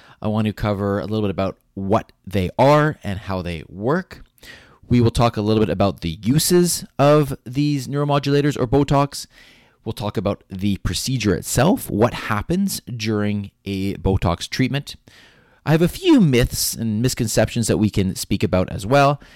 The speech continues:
and then we'll wrap it up with some final thoughts and, uh, some direction for you if you want to learn a little bit more about Botox. So, let's get right into it.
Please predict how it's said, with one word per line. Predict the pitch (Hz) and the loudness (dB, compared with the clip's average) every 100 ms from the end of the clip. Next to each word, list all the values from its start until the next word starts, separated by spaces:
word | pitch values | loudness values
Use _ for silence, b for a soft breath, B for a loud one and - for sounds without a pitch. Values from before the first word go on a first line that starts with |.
| B | B
and | 113 117 | -2 2
then | |
we'll | 113 104 | 2 4
wrap | 107 107 | 4 2
it | 92 | 2
up | 95 - | 0 0
with | 101 | -2
some | - 90 87 | -2 -4 -2
final | - 95 90 87 | 0 0 0 -4
thoughts | - 92 90 - - - b b b | 0 0 0 -4 -12 -12 b b b
and, | 92 92 90 | -4 -2 -2
uh, | 92 | -4
some | - 98 92 90 90 87 - | -4 -2 0 0 -2 -4 -2
direction | 113 113 - 95 | 0 0 0 -6
for | 95 | -4
you | 87 85 | -4 -4
if | 90 | -4
you | 104 90 | -4 -2
want | 92 90 - | -2 -4 -6
to | - 90 | -2 -2
learn | 87 85 85 | 0 0 -2
a | |
little | 82 82 78 | -4 -6 -6
bit | 78 - | -8 -6
more | 87 76 85 - | -6 -6 -6 -8
about | 82 - 85 - - - b b - | -8 0 0 0 -6 -20 b b -2
Botox. | 71 - - - - - _ _ _ _ B B B B B B B B B _ | -2 -2 -10 -12 -14 -14 _ _ _ _ B B B B B B B B B _
So, | - 185 156 - _ _ _ _ _ _ _ - | 4 6 6 2 _ _ _ _ _ _ _ -4
let's | 160 170 | 0 2
get | 214 131 | 2 4
right | 117 98 | 2 2
into | - | -4
it. | 76 | -10